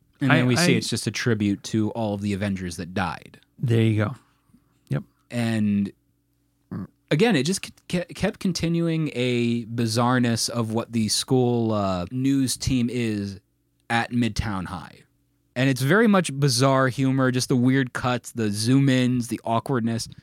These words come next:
Speaker 1: It doesn't remind me of, like, what a high school news show would be. It's like an Eric Andre or Tim and Eric skit from Adult Swim, and you're just watching the bizarreness of it.
Speaker 2: Oh, yeah, okay. Well, you know what? You were of the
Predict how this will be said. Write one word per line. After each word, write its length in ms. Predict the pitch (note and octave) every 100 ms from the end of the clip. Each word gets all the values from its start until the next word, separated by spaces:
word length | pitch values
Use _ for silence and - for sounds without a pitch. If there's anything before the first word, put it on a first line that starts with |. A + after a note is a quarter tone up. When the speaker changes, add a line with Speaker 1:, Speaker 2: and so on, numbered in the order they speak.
| _ _ _ _ _ _ _ _
Speaker 1:
It 160 | D3+ D3
doesn't 300 | F#3+ B3+ A3
remind 360 | E3 D3 D#3
me 120 | D#3 C#3+
of, 100 | C3+
like, 160 | A#2
what 260 | A#2 A#2+ A2+
a 200 | A2 G#2
high 180 | A#2 A2
school 560 | - A2+ G2 F#2 F2+ - _ _ _ _
news 380 | B2+ C3 A#2+ A2
show 240 | - A#2+
would 160 | G2 F#2+
be. 220 | F#2 D#2+ - _ _
It's 180 | E3+ -
like 180 | F#3+ D3+
an 180 | D3 C3+
Eric 280 | C3 C#3 B2
Andre 440 | A#2 A#2+ A#2 G#2+ G2+
or 120 | F#2+
Tim 260 | - B2
and 80 | A2+
Eric 240 | G#2+ G#2 -
skit 300 | - F#2 -
from 180 | G#2
Adult 260 | F#2 G2+ G2
Swim, 320 | - G#2 G2
and 80 | F2
you're 80 | G2
just 180 | A#2 -
watching 400 | G#2+ A2 A#2 A2
the 80 | G2
bizarreness 640 | F2 F2 F2 G2 F#2 E2+ D2+
of 120 | -
it. 60 | -
Speaker 2:
Oh, 200 | D4 A#3+
yeah, 160 | A3 G#3
okay. 240 | - C3+
Well, 220 | G3 G#3+
you 120 | G#3
know 120 | A3 G3+
what? 180 | G3
You 140 | F#3+ A#3
were 180 | A3 -
of 280 | F3 F3
the 220 | D3+ D#3+